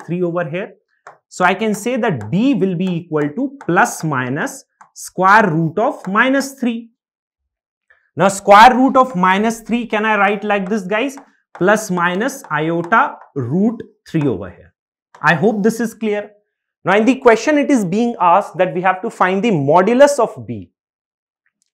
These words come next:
So modulus of b over here will be modulus of plus minus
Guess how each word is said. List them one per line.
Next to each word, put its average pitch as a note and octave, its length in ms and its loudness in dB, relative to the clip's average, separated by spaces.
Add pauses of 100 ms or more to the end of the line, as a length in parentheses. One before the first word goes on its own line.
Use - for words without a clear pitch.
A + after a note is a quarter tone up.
So F#3 180 -2
modulus A3 580 2
of C#3+ 240 -2
b G#3+ 180 -4
over G3+ 280 0
here E3+ 260 -2
will E3+ 180 -4
be B3+ 320 -8 (1500)
modulus F#3+ 760 -2
of - 420 -4
plus F3+ 340 -2
minus D#3+ 640 -6